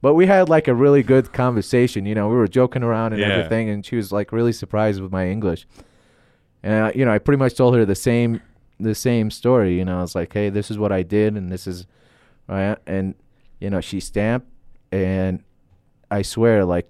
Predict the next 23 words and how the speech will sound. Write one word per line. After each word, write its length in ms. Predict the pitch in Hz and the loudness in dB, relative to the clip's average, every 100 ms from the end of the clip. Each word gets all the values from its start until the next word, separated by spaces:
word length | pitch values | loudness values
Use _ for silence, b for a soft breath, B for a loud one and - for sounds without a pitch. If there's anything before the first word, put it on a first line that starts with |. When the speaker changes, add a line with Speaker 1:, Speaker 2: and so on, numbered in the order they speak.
| - | -6
Speaker 1:
the, 380 | 90 85 80 73 - _ _ _ _ _ _ b b b - | -4 -2 -4 -8 -18 _ _ _ _ _ _ b b b -8
the 100 | 95 | -4
ma-, 140 | 101 - | -2 -4
the 160 | 98 95 | -2 0
mail 240 | 107 123 | 2 2
guy 240 | 98 92 | 0 -2
came, 340 | - 95 92 87 _ _ _ _ - | -2 -4 -2 -4 _ _ _ _ -8
and 140 | 95 | -6
I 40 | |
gave 200 | 92 110 | 0 0
him, 120 | 107 95 | 0 -2
like, 220 | 87 - | -4 -4
my 180 | 87 85 | -4 -2
work, 460 | 87 101 - - _ _ _ | 2 0 -2 -20 _ _ _
uh, 320 | 104 113 107 - _ _ _ - | -6 -2 -2 -6 _ _ _ -6
address 480 | 101 117 117 120 - | -2 0 2 0 -2
because, 320 | 90 92 90 - | -8 -6 -8 -8
you 100 | 98 | -4
know, 220 | 90 87 - - | -4 -4 -10 -10
I'm 140 | 95 | -4
at 160 | 101 - | -4 -2
work 260 | 98 98 - | 0 0 -4
from, 360 | 95 90 80 | -8 -6 -8